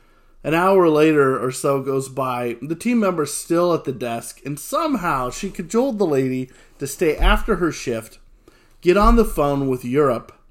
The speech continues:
call New York, call Europe. It was Delta.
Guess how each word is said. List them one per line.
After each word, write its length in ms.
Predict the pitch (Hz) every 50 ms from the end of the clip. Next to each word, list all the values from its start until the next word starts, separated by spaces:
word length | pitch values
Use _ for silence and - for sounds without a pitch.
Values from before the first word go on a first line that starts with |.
| _ _ _ _ _ _ _ -
call 260 | - 185 180 185 202
New 100 | 208 208
York, 500 | 202 175 151 143 143 139 139 - - -
call 300 | - - 175 160 165 151
Europe. 580 | 139 139 139 165 202 185 139 127 131 135 - - - _ _ _
It 60 | - 147
was 160 | 139 135 127
Delta. 600 | - - 147 131 135 135 - 127 113 120 139